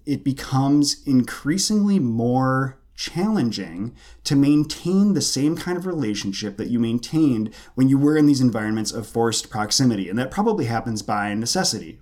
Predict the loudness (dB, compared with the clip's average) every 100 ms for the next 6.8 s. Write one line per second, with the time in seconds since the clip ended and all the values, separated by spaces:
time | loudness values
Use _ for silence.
0 | -12 -6 -4 -6 -8 -20 -20 -20 -20 -10
1 | 0 2 2 0 -4 -2 0 2 2 2
2 | 0 -2 0 0 0 -2 -2 -2 0 -2
3 | 0 -2 -2 -4 -8 -6 -2 0 0 0
4 | 0 -2 -2 -2 -2 -4 -2 -2 -2 -4
5 | -4 -2 -2 -2 -2 0 0 0 0 -2
6 | -2 -2 -4 -4 -2 -2 -2